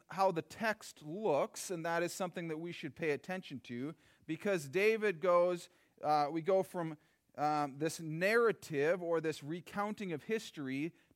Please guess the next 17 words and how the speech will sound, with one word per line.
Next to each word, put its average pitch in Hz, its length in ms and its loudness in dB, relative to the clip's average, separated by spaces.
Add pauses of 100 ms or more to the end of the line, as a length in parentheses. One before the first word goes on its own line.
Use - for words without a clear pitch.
to 185 200 -6
Hebrew 190 520 -6
poetry. 139 760 -4 (340)
Now, 175 200 6
when 202 220 0
we're 196 100 0
talking 226 440 2
about 202 240 4
Hebrew 208 380 -6
poetry, 185 840 0 (280)
it 202 200 2
isn't 226 360 -2 (200)
a 170 280 2
literal 214 680 4
word-for-word 180 1000 0
translation 170 1120 -4 (100)
of 151 480 2